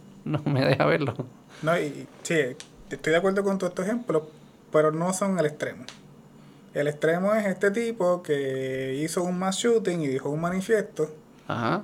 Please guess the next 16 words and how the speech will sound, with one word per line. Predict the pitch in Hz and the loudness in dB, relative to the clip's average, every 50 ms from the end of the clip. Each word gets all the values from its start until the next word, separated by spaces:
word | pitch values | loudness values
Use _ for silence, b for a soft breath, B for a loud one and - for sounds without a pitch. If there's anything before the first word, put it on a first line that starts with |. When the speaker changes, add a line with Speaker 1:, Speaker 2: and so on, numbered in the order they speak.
| - - | -6 -8
Speaker 2:
Y | 147 131 127 | -6 -4 -4
eso | 131 - 160 156 | -2 0 0 0
lo | 147 151 | 0 0
publican | 127 127 127 143 156 160 180 175 180 | -2 -2 -2 -2 0 0 0 0 0
en | 185 185 185 | 0 -2 0
four | - 196 190 185 | 0 2 0 2
chan | - - 233 226 226 220 - - | 0 0 -2 -2 -2 -2 -4 -6
y | 135 135 135 | -6 -4 -4
otra | 139 147 147 170 170 175 | -2 -2 -2 -2 -2 0
persona | - 175 175 - 185 185 185 180 180 | 0 -2 -2 0 -2 0 0 0 -2
que | 180 180 | -2 -2
tenía | 180 185 180 180 185 185 185 185 180 | -2 -4 -4 -4 -2 -4 -4 -4 -4
ideas | 175 175 185 180 180 180 180 175 175 175 185 | -4 -4 -2 -2 -2 0 0 0 0 0 0
igual | 180 180 175 180 185 185 185 185 180 | -2 -4 -4 -4 -4 -4 -4 -4 -4
de | 185 185 | -2 -2
radicales | 196 196 190 202 196 240 233 233 226 190 | 0 0 0 0 -2 0 0 2 2 2